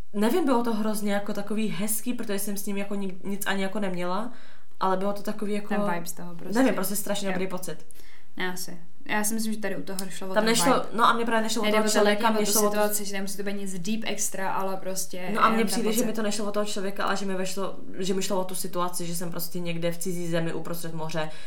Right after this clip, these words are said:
Speaker 1: nebe plný hvězd a já jsem prostě spoko.
Speaker 2: Ok. Tak jo, eh, ty vůbec nepiješ.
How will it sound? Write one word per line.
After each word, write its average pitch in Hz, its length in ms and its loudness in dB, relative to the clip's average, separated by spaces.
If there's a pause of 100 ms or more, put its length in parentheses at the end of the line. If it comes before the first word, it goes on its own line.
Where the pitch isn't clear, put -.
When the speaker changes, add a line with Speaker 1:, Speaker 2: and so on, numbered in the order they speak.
(520)
Speaker 1:
nebe 170 240 0
plný 160 240 0
hvězd 160 340 0
a 160 40 0
já 156 120 0
jsem 160 120 -2
prostě 160 180 -2
spoko. - 360 -2 (1400)
Speaker 2:
Ok. 170 80 -2 (1900)
Tak 240 180 0
jo, 254 220 2 (100)
eh, 214 520 4 (640)
ty 180 100 -2
vůbec 170 260 -2
nepiješ. 185 640 -2